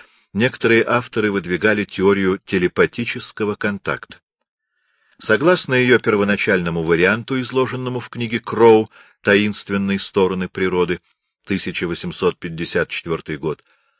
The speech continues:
зритель, воспринимающий видение, может, установив контакт с другими членами группы,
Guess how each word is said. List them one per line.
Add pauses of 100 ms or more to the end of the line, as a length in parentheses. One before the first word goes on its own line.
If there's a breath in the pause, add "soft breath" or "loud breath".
(240)
зритель,
воспринимающий
видение, (440 soft breath)
может,
установив
контакт
с
другими
членами
группы,